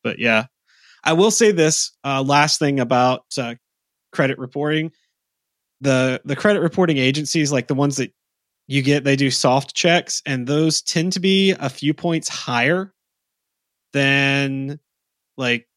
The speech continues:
Equifax and the, the, whatever, the companies that do the hard checks. So, like, if you're going to get a loan and stuff, like, if you check your stuff on Credit Karma, it's gonna be a few points harm, higher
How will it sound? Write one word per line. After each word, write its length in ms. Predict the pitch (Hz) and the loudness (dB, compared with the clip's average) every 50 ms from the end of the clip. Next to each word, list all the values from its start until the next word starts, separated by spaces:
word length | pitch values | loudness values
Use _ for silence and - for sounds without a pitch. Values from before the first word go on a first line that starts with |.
| _ _ _ _ _ _ _ _ _ _ _ _ _ _ - - | _ _ _ _ _ _ _ _ _ _ _ _ _ _ -2 -2
Equifax 680 | 135 131 - 151 127 - 143 127 127 127 127 - - | -2 0 0 -2 -2 0 0 2 2 0 0 -2 -4
and 200 | 131 120 117 117 | -6 -6 -6 -4
the, 160 | 120 120 - - | -4 -4 -4 -4
the, 400 | 135 127 120 117 117 117 117 - _ _ _ _ _ _ _ _ - | -4 -4 -2 -2 -4 -6 -8 -10 _ _ _ _ _ _ _ _ -8
whatever, 260 | 143 139 131 120 123 | -4 -4 -4 -4 -4
the 80 | 120 117 | -6 -4
companies 480 | - - 147 131 139 139 127 123 117 | -2 -2 0 0 0 0 0 0 0
that 200 | - 127 117 113 - _ _ _ _ _ _ _ _ _ _ _ _ | 0 -2 -2 -2 -4 _ _ _ _ _ _ _ _ _ _ _ _
do 140 | - 139 131 | 0 2 2
the 80 | 127 110 | 2 2
hard 420 | - 147 139 135 127 123 123 131 - _ _ _ _ _ _ | 2 2 4 4 4 2 -2 -6 -12 _ _ _ _ _ _
checks. 240 | - - 135 117 - | -4 -4 -2 -2 -2
So, 60 | - 135 | -2 -2
like, 140 | 120 113 | -2 -2
if 80 | 127 127 | -4 -6
you're 80 | 139 127 | -4 -2
going 200 | 135 127 127 120 | -2 0 -2 -2
to 60 | 131 | -2
get 120 | - 127 | -2 -2
a 40 | 120 | -2
loan 280 | 117 123 123 123 120 120 | -2 -2 -2 -2 -2 -4
and 100 | 117 113 | -4 -4
stuff, 320 | - - 135 120 117 117 _ _ - - _ _ _ _ _ _ - | -4 -2 -2 -2 -4 -6 _ _ -20 -20 _ _ _ _ _ _ -2
like, 240 | 127 127 120 - - _ - | -2 -2 -2 -4 -8 _ -4
if 180 | 143 127 - | -4 -2 0
you 120 | 151 160 156 | 0 0 0
check 320 | - - 170 151 - - | 2 2 0 0 0 0
your 100 | 156 139 | 0 0
stuff 300 | 135 - 156 131 123 - | 2 2 2 2 2 0
on 180 | 135 123 123 117 | -2 -4 -4 -4
Credit 340 | - 147 127 123 131 - | -2 0 0 0 -2 -4
Karma, 440 | - 165 147 143 147 156 151 147 - - | -4 -6 -4 -4 -2 -2 -2 -4 -4 -6
it's 160 | 139 135 - | -8 -8 -4
gonna 160 | - 170 156 147 | -4 -2 -2 0
be 120 | 143 139 | 0 0
a 40 | 127 | 0
few 200 | 131 - 131 120 117 - - | 0 -2 -4 -4 -6 -6 -8
points 280 | - 151 131 123 - | -6 -6 -6 -6 -6
harm, 320 | - - 120 113 117 123 127 _ _ _ | -8 -8 -6 -6 -8 -8 -12 _ _ _
higher 500 | - - - 147 147 156 170 175 170 170 | -8 -2 0 2 4 4 4 4 2 2